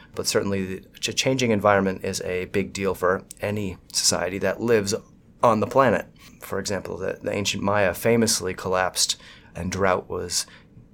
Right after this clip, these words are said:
not the factor, but one of a, fa-, a number of factors that led to that collapse. And we'll discuss the term collapse in another episode. It's a little bit of a misnomer. The ancient Egyptians fared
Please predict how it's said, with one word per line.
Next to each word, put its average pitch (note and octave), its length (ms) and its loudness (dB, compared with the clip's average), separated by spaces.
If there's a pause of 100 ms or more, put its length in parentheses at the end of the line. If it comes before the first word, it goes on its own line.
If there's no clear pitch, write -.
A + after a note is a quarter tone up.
(220)
not F#2+ 240 -2
the G#2+ 240 -6
factor, G#2+ 400 2
but G2 280 0
one G#2+ 300 0
of F2+ 140 0
a, F2+ 80 -4
fa-, - 220 -6
a G#2 60 -6
number A2 260 4
of G2 80 2
factors F2 480 -2
that E2+ 220 -4
led F#2+ 300 -2
to F#2 100 -8
that F2 280 -6 (200)
collapse. - 680 -4
And C3+ 140 0
we'll D#3 320 4
discuss - 340 0
the - 80 -8
term F#2+ 240 -2
collapse G2 560 -2 (260)
in G2 140 -6
another F2+ 500 -4 (320)
episode. G#2+ 640 0 (840)
It's A2+ 160 -4
a A2 80 4
little A2 220 4
bit G2+ 140 -2
of F#2 60 -6
a F#2+ 60 -6
misnomer. F2 680 -6 (400)
The G2 200 -2
ancient G2+ 240 -2
Egyptians A#2+ 760 0 (180)
fared G#2 580 4